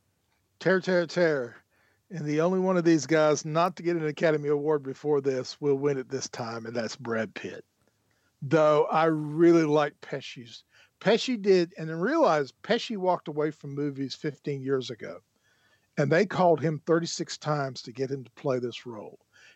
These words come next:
And he does a nice, understated performance. Now, Pacino's Pacino, which means he's loud,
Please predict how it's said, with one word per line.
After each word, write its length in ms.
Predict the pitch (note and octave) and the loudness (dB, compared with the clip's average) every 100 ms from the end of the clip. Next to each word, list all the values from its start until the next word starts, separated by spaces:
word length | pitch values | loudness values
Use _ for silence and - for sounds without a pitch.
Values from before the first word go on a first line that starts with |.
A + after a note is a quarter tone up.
| _ | _
And 100 | D#3+ C#3+ | -2 2
he 120 | G3 | 4
does 280 | F#3+ D3+ C3+ | 4 4 0
a 60 | |
nice, 800 | C3+ C#3 D#3+ F3 F#3 F#3 D#3 - _ _ _ - | -4 0 2 4 2 0 -6 -12 _ _ _ -4
understated 1000 | D#3 E3+ F#3+ E3+ - - D3+ D3+ D3 C3+ | -2 0 -2 -2 -4 0 2 2 -2 -6
performance. 720 | C#3+ - - C#3 G#2+ - - | -14 -10 -6 -6 -8 -16 -4
Now, 160 | D3+ C#3+ | 0 0
Pacino's 640 | - F#3 - C4+ A#3+ F#3 - | -2 -6 -2 2 6 4 2
Pacino, 560 | C#3 - A#2 G2 - - _ _ _ - | -10 -8 -10 -10 -14 -16 _ _ _ -14
which 220 | C3+ - | -12 -6
means 220 | C#3+ C3+ | -6 -2
he's 260 | F3 F#3 C3 | 2 2 4
loud, 800 | E3 E3 E3+ E3+ E3 D#3+ D#3+ D#3 | 4 6 6 4 6 6 4 0